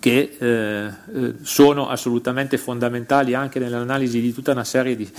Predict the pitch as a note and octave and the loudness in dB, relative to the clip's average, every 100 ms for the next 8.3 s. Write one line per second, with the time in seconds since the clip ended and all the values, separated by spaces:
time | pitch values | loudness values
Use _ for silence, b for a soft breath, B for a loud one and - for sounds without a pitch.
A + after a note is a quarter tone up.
0 | B B B B2 - A#2 - C#3 C3 G#2+ | B B B 0 2 0 6 6 8 4
1 | - B2 A2+ - B2+ B2+ - A#2+ B2+ - | -2 -2 -2 2 2 2 -2 -4 -2 -2
2 | A#2 A#2 C#3 C3+ A#2 A2 A2 G#2+ A2 - | 2 4 4 4 0 0 0 -2 -4 0
3 | B2 A2 G#2 G2 G#2+ A#2 A#2+ C#3+ B B | 0 0 -4 -4 0 0 0 -6 B B
4 | B B - B2 E3+ E3 D3 D#3+ E3+ D#3 | B B 0 2 4 4 2 0 0 0
5 | C3 D#3+ D#3 D3 D3+ C#3+ - C#3+ C#3+ - | 2 2 2 2 2 2 0 0 0 6
6 | D#3+ D#3 C#3 G#2+ B B B B B2+ D3 | 8 8 6 0 B B B B 8 8
7 | D3 - B2 C3+ C#3 C#3+ - A2 - C#3 | 6 2 -2 2 4 4 2 -4 -2 6
8 | D3 C3+ | 6 6